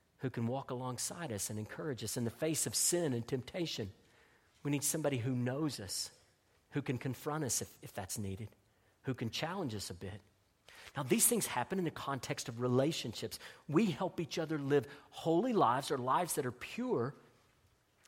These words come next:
together. Um, imagine a running back trying to make a touchdown or at least make some good yardage without anybody to block for him.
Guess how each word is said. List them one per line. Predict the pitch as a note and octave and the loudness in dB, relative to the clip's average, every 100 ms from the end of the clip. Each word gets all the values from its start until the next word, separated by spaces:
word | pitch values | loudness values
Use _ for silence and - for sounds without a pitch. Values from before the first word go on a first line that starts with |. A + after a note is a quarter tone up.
| _ | _
together. | - F3 C#4+ D4+ G#2 G2+ - _ _ _ _ _ _ - | -2 0 0 -2 -4 -10 -16 _ _ _ _ _ _ -16
Um, | B2 A2+ G2+ G2+ - _ _ _ _ _ _ _ _ - - _ _ _ _ _ _ _ _ _ | -10 -8 -8 -10 -14 _ _ _ _ _ _ _ _ -20 -20 _ _ _ _ _ _ _ _ _
imagine | D3+ G3 A#3 F3 D#3 C3+ A2+ - - | 0 4 4 4 6 4 0 -10 -10
a | D#3 | -4
running | C#3+ D#3+ E3+ B2 | 2 4 4 2
back | G2 F#2+ F#2+ - - _ _ _ _ _ _ - | 0 -2 -6 -12 -20 _ _ _ _ _ _ -4
trying | D3+ F3 | 0 0
to | F#3 | 2
make | D#3+ D3 | 2 0
a | |
touchdown | - C#3 - - F#2 F2+ G#2+ C#3+ _ _ _ _ | -4 -4 -4 -6 -6 -6 -8 -10 _ _ _ _
or | A#2+ A#2 | 2 4
at | |
least | B2 D#3 - | 4 2 2
make | D3 C3 | 0 0
some | - A2+ | 0 -2
good | G#2+ D3+ | 0 0
yardage | C#3 B2 G2+ G2 G2 - - _ _ _ _ - | 0 -2 -2 -4 -6 -12 -16 _ _ _ _ -6
without | B2 B2+ B2+ | 0 0 2
anybody | C3 B2 B2 | 0 0 -2
to | A#2 | -2
block | A2 B2 F3+ - | -2 -4 -6 -12
for | F#2+ | -10
him. | E2+ | -8